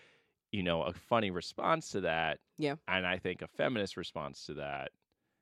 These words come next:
Speaker 1: And I think we, I think we talked about this, is that I'm gonna say this to you. I'm gonna say, Oh, you know,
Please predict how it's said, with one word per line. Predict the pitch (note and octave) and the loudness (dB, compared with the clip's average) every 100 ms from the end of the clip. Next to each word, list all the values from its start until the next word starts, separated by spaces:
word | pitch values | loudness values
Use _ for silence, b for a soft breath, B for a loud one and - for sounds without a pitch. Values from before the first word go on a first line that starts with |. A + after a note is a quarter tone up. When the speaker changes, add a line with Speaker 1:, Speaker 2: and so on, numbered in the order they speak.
| _ G2 | _ -4
Speaker 1:
And | |
I | G2 | 0
think | A#2+ A2+ | 0 -2
we, | G#2 | -2
I | G2 | -2
think | G2 G#2+ F#2 | 0 -2 -2
we | F2+ | -2
talked | - F#2 | 0 -2
about | - E2+ | -2 -4
this, | - D#2+ - | -4 -6 -6
is | G2 | -4
that | F2+ E2 - - | 0 0 -2 -4
I'm | F#2+ | -2
gonna | G2+ F2+ | 0 -2
say | - F2+ E2+ | 0 0 2
this | D#2 - | -2 -6
to | |
you. | C#2 | -10
I'm | D2 | -8
gonna | D#2 | -10
say, | - D2+ D2 - | -8 -6 -6 2
Oh, | G2+ F#2 D2+ C#2 - _ _ _ _ _ | 4 6 4 -2 -8 _ _ _ _ _
you | - D#2+ | -8 -6
know, | D2 C#2 C2 | -4 -6 -8